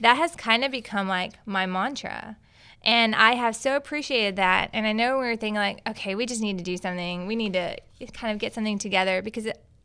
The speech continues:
I, I feel like it's important for me.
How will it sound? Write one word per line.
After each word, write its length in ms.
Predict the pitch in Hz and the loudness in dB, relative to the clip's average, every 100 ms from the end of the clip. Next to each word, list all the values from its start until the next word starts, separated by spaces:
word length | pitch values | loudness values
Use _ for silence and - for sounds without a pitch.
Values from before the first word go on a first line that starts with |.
| _ _ _ _ _ _ - | _ _ _ _ _ _ 2
I, 280 | 202 247 269 - | 6 6 4 8
I 180 | 254 320 | 8 8
feel 120 | 254 | 4
like 140 | 214 | 4
it's 140 | 208 208 | 0 -4
important 340 | 208 208 196 | -4 -6 -6
for 120 | 202 | -6
me. 420 | 190 185 180 175 | -4 -2 -4 -6